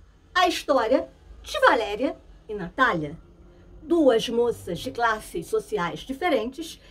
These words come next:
que vão acamar-, acabar se conhecendo num colégio interno na Espanha. Então vai mostrar as duas adultas, né, se abraçando, e nisso volta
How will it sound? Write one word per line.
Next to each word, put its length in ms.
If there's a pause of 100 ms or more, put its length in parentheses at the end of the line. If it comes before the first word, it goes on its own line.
(100)
que 140
vão 120
acamar-, 600
acabar 480 (320)
se 180
conhecendo 800 (480)
num 180
colégio 580
interno 440 (280)
na 120
Espanha. 580 (580)
Então 260
vai 100
mostrar 520
as 140
duas 360
adultas, 640
né, 240 (140)
se 100
abraçando, 720 (300)
e 100
nisso 340
volta 600